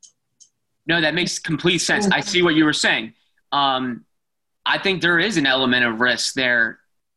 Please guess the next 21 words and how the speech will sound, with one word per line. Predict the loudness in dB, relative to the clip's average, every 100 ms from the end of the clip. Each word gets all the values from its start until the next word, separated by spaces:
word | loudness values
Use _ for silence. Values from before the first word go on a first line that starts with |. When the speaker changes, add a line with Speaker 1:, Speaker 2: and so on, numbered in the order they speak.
| _ _
Speaker 1:
to | -8 -8
fully | -2 2 2 2
trust | -2 0 0 -2 -6 -14 _ -8
exactly | -6 -2 -2 0 0
what | 2
you | 0
have | 0 0 0
in-house. | -2 -2 -2 -4 -8 -12 _
And | -2
a | 0
lot | 0 0
of | 2
that | 2 0 0
is | 0 0 -2 -4 -4
younger | -2 0 0
players, | 0 0 2 2 0 -2 -10 _ _
some | -6 -2
guys | 0 0
that | 0 -2 -4 _ _ _
haven't | -4 -2 -2 -2
played, | 0 0 0 -6